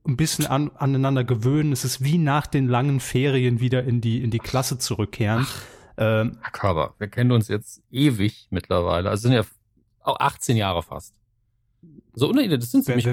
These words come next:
Speaker 2: genau
Speaker 1: wenn Sie, wenn
Speaker 2: achtzehn.
Speaker 1: Sie es nachgerechnet haben, ich
Speaker 2: Also zweitausendzwei habe ich mein Praktikum bei Giga gemacht. Da haben wir uns zumindest grob kennengelernt. Da hatten wir noch nicht viel miteinander zu tun, aber wir kennen uns wirklich, wirklich lange mittlerweile.
Speaker 1: Das stimmt.
Speaker 2: Und, und es gibt einfach, ähm, Freundschaften und auch berufliche Bekanntschaften. Und wir sind ja beides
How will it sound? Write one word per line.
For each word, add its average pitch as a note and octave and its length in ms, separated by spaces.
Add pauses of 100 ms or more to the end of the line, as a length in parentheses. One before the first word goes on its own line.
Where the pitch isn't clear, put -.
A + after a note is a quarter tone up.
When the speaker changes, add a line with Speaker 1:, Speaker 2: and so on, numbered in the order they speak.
Speaker 2:
genau F#2 80
Speaker 1:
wenn D#2+ 60
Sie, - 140
wenn C#3 100
Speaker 2:
achtzehn. - 20
Speaker 1:
Sie - 80
es B2 100
nachgerechnet C#3+ 600
haben, D#3 200
ich B2+ 240 (140)
Speaker 2:
Also C3+ 120
zweitausendzwei C3 680
habe C3+ 140
ich A2+ 60
mein A#2 120
Praktikum A#2 340
bei G2+ 120
Giga G#2 260
gemacht. E2 340
Da G2+ 40
haben G2+ 100
wir G#2+ 60
uns G2 100
zumindest G#2 320
grob - 300
kennengelernt. A#2 520
Da G2+ 40
hatten G#2+ 180
wir G#2 80
noch G2 100
nicht G#2+ 140
viel A2+ 140
miteinander F#2+ 360
zu - 140
tun, C#3+ 300
aber F#2+ 140
wir G2 80
kennen A#2+ 300
uns G2 240
wirklich, A2 320
wirklich F2 240
lange D#2+ 240
mittlerweile. D#2 560 (240)
Speaker 1:
Das A#2 140
stimmt. - 160
Speaker 2:
Und, F#2 160
und G2+ 200
es - 140
gibt B2 220
einfach, A2 440 (220)
ähm, F#2+ 400
Freundschaften G#2+ 680
und - 160
auch F#2 400
berufliche G#2+ 680
Bekanntschaften. G#2+ 640
Und F#2 60
wir F#2 80
sind A2+ 140
ja F2 80
beides A2 520